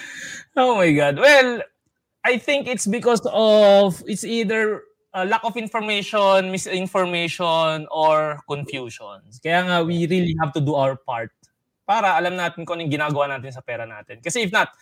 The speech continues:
kala mo tama yung ginagawa mo, and then eventually na-realize mo at the end of the month, "Wala, bakit ganito to? Nagkagulat na, wala na, babayaran mo yan, wala ka namang laban dyan most of the time eh."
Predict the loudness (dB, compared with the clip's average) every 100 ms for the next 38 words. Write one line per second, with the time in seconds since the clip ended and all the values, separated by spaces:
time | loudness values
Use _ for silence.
0 | -20 -20 -20 _ _ _ _ _ 0 2
1 | 2 4 6 6 2 2 0 0 4 4
2 | 4 2 -4 -4 -4 -4 -4 -2 -2 -2
3 | -2 0 -2 -4 -4 0 0 0 -2 -4
4 | -2 2 2 2 0 -2 -4 -4 -4 -2
5 | -2 -4 0 0 2 2 2 0 0 0
6 | 2 2 2 0 2 4 6 6 4 -2
7 | -4 -2 -2 -2 -6 -4 -4 -4 -6 -8
8 | -8 -8 -8 -6 -6 0 -2 -2 -8